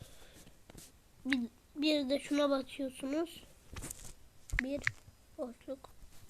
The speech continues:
İkiye gelin. Boşluk atmadan. Eksi, eksiltme işaretim nerede? Eksi bir yazın. Sonra gelin tekrar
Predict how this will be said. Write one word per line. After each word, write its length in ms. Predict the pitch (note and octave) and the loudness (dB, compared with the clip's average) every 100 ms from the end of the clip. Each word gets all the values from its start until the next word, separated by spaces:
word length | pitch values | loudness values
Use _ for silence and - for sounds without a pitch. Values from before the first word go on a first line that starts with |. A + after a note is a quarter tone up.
| - - - - - - - - - - - - - - - - D#4 | -8 -8 -14 -6 -6 -6 -8 -6 -8 -10 -20 -20 -8 -8 -8 -8 -6
İkiye 640 | C4+ - - D4 C#4+ - - B3 | -6 -6 2 6 6 4 -4 -6
gelin. 560 | B3+ B3 A#3+ B3+ - D#4 - - - | 0 0 0 -6 -10 -16 -16 -12 0
Boşluk 500 | C4+ C4+ - C#4 - | 0 0 -2 -6 -4
atmadan. 540 | C#4+ - C4 B3+ C4+ D#4 - - - - - - - - - | -6 -6 -4 -2 -2 -4 -8 -10 -14 -10 -12 -12 -20 -14 -2
Eksi, 640 | C#4 - - - - C#4 - - - - - - - - - - - - - - - | 0 0 -2 0 2 0 -2 -16 -14 -12 -12 -14 -20 -20 -20 -20 -20 -20 -20 -14 0
eksiltme 580 | C4+ C#4 - C4+ - D4+ | 2 2 0 -2 4 4
işaretim 640 | C#4+ D4 C#4+ D4 D4+ C#4+ | 6 6 8 6 4 2
nerede? 320 | C4 B3+ C#4+ | 4 4 6
Eksi 340 | D4+ - C#4+ B3+ | 4 4 2 4
bir 140 | D4 | 6
yazın. 380 | C4+ B3 B3+ D#4 - - | 4 4 4 0 -2 -10
Sonra 420 | - C4+ B3+ C4 B3 - B3+ | 0 2 2 -2 -4 -8 0
gelin 320 | D4 C#4 B3+ | 4 4 2
tekrar 500 | - B3 - C4+ | -4 -10 -6 0